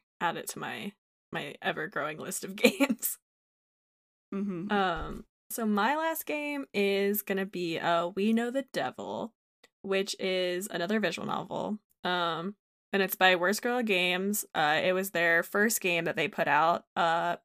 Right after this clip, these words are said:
Speaker 1: folks might be familiar with their other game, uh, that they put out last year called Heaven Will Be Mine. We talked about it on the show a couple months ago. Um,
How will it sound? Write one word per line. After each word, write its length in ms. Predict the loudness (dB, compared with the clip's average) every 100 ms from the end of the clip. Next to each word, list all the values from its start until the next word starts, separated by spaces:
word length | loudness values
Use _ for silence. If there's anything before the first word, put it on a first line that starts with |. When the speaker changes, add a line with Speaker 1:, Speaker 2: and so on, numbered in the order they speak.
| -6
Speaker 1:
folks 300 | 0 0 0
might 160 | -2 0
be 140 | -4
familiar 480 | -4 -2 0 0 0
with 160 | -2
their 400 | 0 2 2 0 -4 _ _ _ 4
other 240 | 4 6
game, 500 | 4 4 6 4 2 2
uh, 160 | 2 2
that 140 | 2
they 100 | -2
put 180 | 0 2
out 220 | 4 4
last 320 | 4 2 0
year 160 | -2 -2
called 180 | -4 -4
Heaven 220 | -4 -4
Will 100 | -4
Be 120 | -4
Mine. 280 | 0 0 0
We 100 | -2
talked 240 | -2 -4
about 140 | -2 -2
it 80 |
on 80 | -4
the 80 | -6
show 200 | -6 -6
a 40 |
couple 240 | -6 -8 -6
months 220 | -4 -4
ago. 360 | -4 -2 -2 -4 _ _ _ _ _ 2
Um, 560 | 4 4 8 8 8